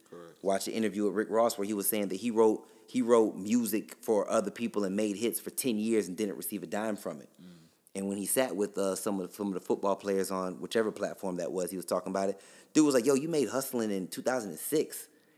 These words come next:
Speaker 2: And I met you in two thousand and twelve, whatever the case is, and you just started getting to the bag."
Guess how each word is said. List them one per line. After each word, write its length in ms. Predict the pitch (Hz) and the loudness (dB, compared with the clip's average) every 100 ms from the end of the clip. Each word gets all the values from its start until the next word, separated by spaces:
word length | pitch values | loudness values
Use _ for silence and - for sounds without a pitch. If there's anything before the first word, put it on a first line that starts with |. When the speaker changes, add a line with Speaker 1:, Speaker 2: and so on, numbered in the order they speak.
| - | -10
Speaker 2:
And 80 | 92 | -2
I 40 | 131 | 0
met 180 | 131 | 0
you 80 | 107 | -2
in 60 | 95 | -4
two 160 | 131 | -4
thousand 340 | - 120 110 95 | 0 0 0 -6
and 100 | 82 | -8
twelve, 400 | 107 127 135 107 | 0 6 6 6
whatever 260 | 104 104 98 | 4 2 0
the 80 | |
case 240 | - 107 98 | -4 -6 -4
is, 100 | 101 | -8
and 160 | 87 90 | -8 -2
you 140 | 123 | -2
just 300 | - 98 113 | -2 -2 -2
started 320 | - 123 120 | 0 0 0
getting 240 | 107 113 120 | 0 -2 -2
to 100 | 123 | -2
the 100 | 110 | 0
bag." 440 | 101 123 143 147 | 0 2 2 0